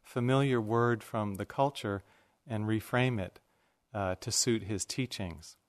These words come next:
Nibbana actually has a history also within India prior to, uh, the Buddha's adopting it. The original meaning is just thirst.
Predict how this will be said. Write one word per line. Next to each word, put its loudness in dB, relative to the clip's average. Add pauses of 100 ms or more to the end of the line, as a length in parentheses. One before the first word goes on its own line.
(160)
Nibbana 6
actually -2
has 0
a -2
history 0
also 2
within -6
India -4
prior -2
to, -10 (640)
uh, -2
the -6
Buddha's 2
adopting -2
it. -8 (1120)
The 10
original 8
meaning 4
is 4
just 0
thirst. -4